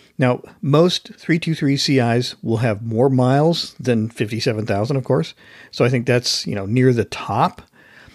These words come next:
But for comparison, if you're looking at E forty-sixes and the most expensive ones you could get, on the same day on Bring a Trailer, an E forty-six M three, which is the, you know, top of the line,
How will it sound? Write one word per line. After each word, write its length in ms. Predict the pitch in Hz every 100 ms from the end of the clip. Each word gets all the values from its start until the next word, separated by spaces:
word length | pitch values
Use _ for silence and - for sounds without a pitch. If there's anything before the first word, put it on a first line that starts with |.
| _ - _ -
But 260 | 143 143
for 200 | - 139
comparison, 1120 | 135 135 - - 196 254 226 - 87 107 160 -
if 100 | 135
you're 140 | 123
looking 320 | 120 127 117
at 120 | 117 - - -
E 160 | 139 147
forty-sixes 880 | 143 123 117 - 127 139 117 117
and 240 | - 127 120
the 40 |
most 220 | 113 113
expensive 720 | 113 104 - - 123 214 208 151
ones 240 | 107 107
you 60 | 117
could 200 | 113 107
get, 300 | 107 131 - - - - -
on 140 | 143
the 60 | 143
same 340 | - 165 180
day 400 | 160 131 120 120 - - -
on 200 | 123 147
Bring 160 | 143 139
a 60 |
Trailer, 460 | 135 117 110 104 101 _ _
an 160 | - 131
E 140 | 156
forty-six 600 | 160 165 156 - 117 - - -
M 240 | 131 165
three, 480 | 190 131 104 98 156 151 -
which 240 | - 104 -
is 220 | 104 104
the, 300 | - 101 98 -
you 80 | -
know, 140 | 98 - _ _
top 240 | - 110 127
of 80 |
the 60 | 110
line, 520 | 113 110 107 107 123